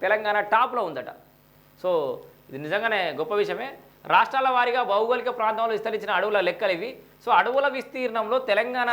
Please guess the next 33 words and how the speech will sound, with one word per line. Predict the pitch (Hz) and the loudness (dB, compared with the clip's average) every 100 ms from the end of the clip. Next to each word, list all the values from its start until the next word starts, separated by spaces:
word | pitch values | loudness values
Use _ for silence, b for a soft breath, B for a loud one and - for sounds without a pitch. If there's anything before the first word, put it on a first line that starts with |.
| 214 | 2
రాష్ట్రం | 202 202 233 226 190 - b b 196 | 2 0 -4 -4 -8 -18 b b 2
టాప్‌లో | 220 240 247 | 2 2 -2
ఉన్నది. | 226 226 277 | -2 -2 -4
పొరుగు | - 226 262 | -4 -2 2
రాష్ట్రాలతో | 262 254 247 240 233 | 2 2 0 -4 -2
పోలిస్తే | 226 175 180 180 226 254 | -6 -4 -6 -2 2 2
ఇండియాలో | 202 220 240 240 | 0 2 2 2
తెలంగాణ | 233 196 220 233 226 220 | -2 -2 -2 -2 0 0
మూడో | 185 220 | 0 -2
స్థానంలో | 226 196 170 196 | 0 -2 -2 -2
ఉంది. | 160 131 - b b b 226 | -4 -8 -10 b b b -2
So, | |
ఇటీవల | 214 185 247 247 240 | 0 0 0 4 4
ప్రకటించిన | 233 220 220 214 220 | 2 -2 -2 -4 -2
Survey | 185 208 233 226 | 0 0 2 0
of | 220 202 | -2 -6
India | 208 214 | -2 -2
నివేదిక | 196 208 196 196 | -2 -6 -4 -4
ప్రకారం | 160 139 143 220 - - B - | -2 0 0 0 -4 -16 B 0
తెలంగాణ | 165 233 247 240 | 0 2 2 0
వ్యాప్తంగా | 226 220 220 214 220 208 | 2 0 0 -4 0 0
ఇరవై | 190 196 | 0 0
ఏడు | 220 208 | 0 2
వేల | 214 | 4
ఆరు | 208 185 190 | 4 4 2
వందల | 202 202 202 | 0 -2 -2
ఎనభై | 185 190 | -2 -2
ఎనిమిది | 196 196 190 170 - B - | -4 -2 -4 -6 -12 B -2
చదరపు | 190 226 226 | 2 2 2
కిలోమీటర్ల | 202 233 226 214 214 | 0 0 0 -2 0
మేర | 208 208 | 2 4
అడవులు | 185 208 202 | 2 0 -6
విస్తరించి | 190 202 196 | -6 -6 -6